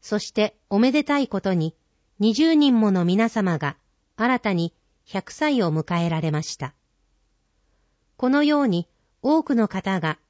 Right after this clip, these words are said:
ご長寿を迎えられることは大変喜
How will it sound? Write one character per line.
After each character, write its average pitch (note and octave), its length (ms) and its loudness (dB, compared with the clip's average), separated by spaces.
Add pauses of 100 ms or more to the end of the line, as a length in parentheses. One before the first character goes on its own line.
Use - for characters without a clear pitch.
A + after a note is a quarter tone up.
(120)
ご G3+ 120 -2
長 D4+ 260 0
寿 A#3 160 0
を F3+ 120 2
迎 G#3 300 -2
え G#3+ 60 0
ら G#3+ 100 0
れ G#3 100 0
る G3+ 80 -2
こ G#3 160 -6
と G3+ 140 -4
は C#3+ 200 -4 (440)
大 A#3+ 240 0
変 G#3+ 380 -2
喜 G3 100 0